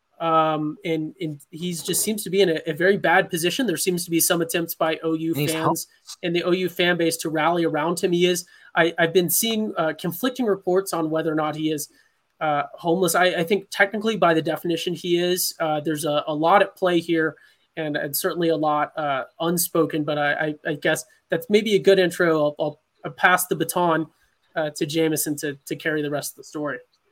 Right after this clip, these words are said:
Speaker 2: Yeah, I, I hate that this is happening to him. This is a guy we really adopted in, in our pod to really like. We loved how he had Baby Chop on his, um, recruitment visit with us. Uh,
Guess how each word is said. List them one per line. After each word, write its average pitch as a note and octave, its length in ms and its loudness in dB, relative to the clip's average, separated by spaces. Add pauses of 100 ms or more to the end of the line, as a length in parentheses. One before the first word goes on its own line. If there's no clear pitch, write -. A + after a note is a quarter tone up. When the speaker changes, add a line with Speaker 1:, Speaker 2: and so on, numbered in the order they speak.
(100)
Speaker 2:
Yeah, F3 240 4
I, D#3 280 4
I F3+ 60 6
hate F3 420 0
that C#3 180 0
this D3+ 240 -2
is D#3 80 -8
happening C#3+ 480 2
to G2+ 80 -12
him. F#2+ 180 -10
This B2+ 200 -8
is G3 100 -4
a E3 60 -4
guy D3 260 6
we F3 140 4
really D3 380 2
adopted B2 540 0
in, A#2 200 2
in A2+ 100 -8
our A#2 140 -4
pod D#3 380 0
to A2+ 260 -8
really C3 220 0
like. D3 280 4
We C3 140 -4
loved C#3+ 360 4 (180)
how C3 160 4
he B2+ 100 0
had B2+ 380 0
Baby D3+ 260 -2
Chop G#2 380 0
on A2 200 -6
his, A2+ 480 -6
um, G#2 300 -4
recruitment C#3+ 480 -6
visit G2 240 -6
with F#2+ 160 -10
us. F#2+ 340 -6 (420)
Uh, G#2 360 0